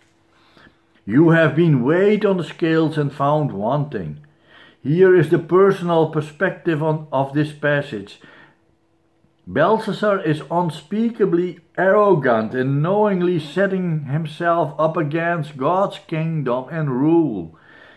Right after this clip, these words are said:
And he brings about his own death and the demise of the Babylonian Empire. Peres, your kingdom is divided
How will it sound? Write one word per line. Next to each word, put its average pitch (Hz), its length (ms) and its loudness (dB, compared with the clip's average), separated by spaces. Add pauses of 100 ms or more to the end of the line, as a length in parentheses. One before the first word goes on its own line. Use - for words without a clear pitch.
(140)
And 101 160 -6
he 151 120 4
brings 180 420 0
about 165 420 2
his 165 240 2
own 226 460 2
death 151 420 0 (800)
and 156 340 0
the 131 320 2 (680)
demise 143 580 2
of 131 140 0
the 120 100 0
Babylonian 135 880 2
Empire. 107 680 -2 (220)
Peres, 170 640 -2 (580)
your 185 440 4
kingdom 185 520 2
is 151 100 2
divided 147 880 2